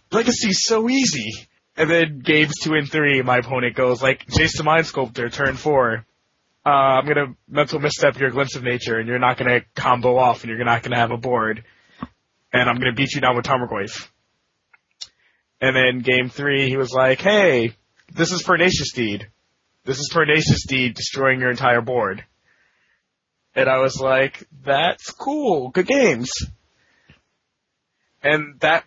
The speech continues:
that was kind of like my, my Legacy experience. Uh, I'd win game one,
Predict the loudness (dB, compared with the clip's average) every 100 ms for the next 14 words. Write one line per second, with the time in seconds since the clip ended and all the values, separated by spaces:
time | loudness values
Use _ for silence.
0 | _ -2 0 2 -2 -2 0 0 2 0
1 | -2 -10 -2 2 2 2 0 -4 0 0
2 | 2 -2 -6 -14 -14 -6 -2 -2 -4 -8
3 | -6 0 4 2 2 -2 -2 0 0 -2
4 | -4 -2 -2 -4